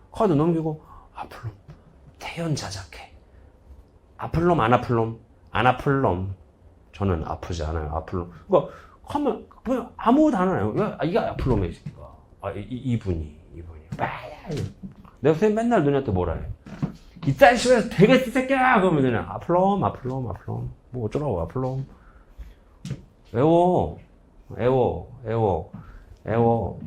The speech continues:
어, 어, 카드 봐, 계속. 아플롬, 아플롬. 그런 다음, 그런 다음에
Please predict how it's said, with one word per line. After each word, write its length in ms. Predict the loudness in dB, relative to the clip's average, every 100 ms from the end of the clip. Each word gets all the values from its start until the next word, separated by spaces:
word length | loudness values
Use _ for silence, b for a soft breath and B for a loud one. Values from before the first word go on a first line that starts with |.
| -8 2
어, 80 |
어, 480 | 2 2 -2 -2 -2
카드 320 | -4 -2 -2
봐, 280 | -2 -2 -2
계속. 280 | -2 -4 -4
아플롬, 640 | -6 -4 -2 0 0 -4 -6
아플롬. 380 | -4 -2 -2 B B B
그런 300 | 4 6 6
다음, 720 | 0 0 2 2 2 0 -2 -4
그런 200 | -4 -4
다음에 640 | -6 -2 0 0 -2